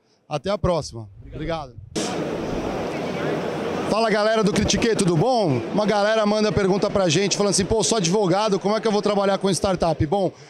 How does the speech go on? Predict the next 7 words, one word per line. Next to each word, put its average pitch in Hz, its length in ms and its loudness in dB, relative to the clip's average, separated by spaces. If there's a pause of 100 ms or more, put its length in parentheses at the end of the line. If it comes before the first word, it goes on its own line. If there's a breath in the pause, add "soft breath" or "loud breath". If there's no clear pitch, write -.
(140 loud breath)
cheguei 196 320 0
num 226 140 0
stand 208 420 0
aqui 220 300 -4
da 226 200 0
N 208 220 -2
oito 226 460 -2